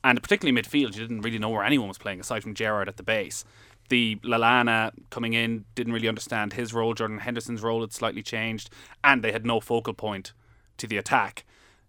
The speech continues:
Now, at least, he's playing that three four three. Everyone seems quite comfortable in that position, and they're playing well. They've improved. But whether they can go on enough, you still watch them and think, "This is a side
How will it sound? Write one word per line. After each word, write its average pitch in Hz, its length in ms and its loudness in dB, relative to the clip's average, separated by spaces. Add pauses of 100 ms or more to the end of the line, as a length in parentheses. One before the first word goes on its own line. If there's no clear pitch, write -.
Now, 131 440 6
at 113 100 0
least, 123 240 -4
he's 117 100 -8
playing 117 220 -2
that 110 140 -2
three 117 200 -6
four 101 240 -6
three. 117 480 -2 (540)
Everyone 120 340 -2
seems 107 320 -8
quite - 320 -6
comfortable 110 460 -4
in 104 100 -4
that 101 160 -2
position, 107 480 -4
and 226 100 4
they're 202 60 4
playing 311 240 4
well. 143 340 6 (220)
They've 147 140 2
improved. 151 580 4 (1120)
But 156 540 8
whether 147 360 8
they 131 160 6
can 117 480 -2 (1080)
go 131 220 6
on 120 140 2
enough, 113 280 0 (100)
you 143 120 0
still 170 280 4
watch 147 300 8
them 123 280 2
and 120 180 -2
think, 120 420 0
"This 123 160 0
is 117 100 -6
a 113 60 -6
side 107 460 2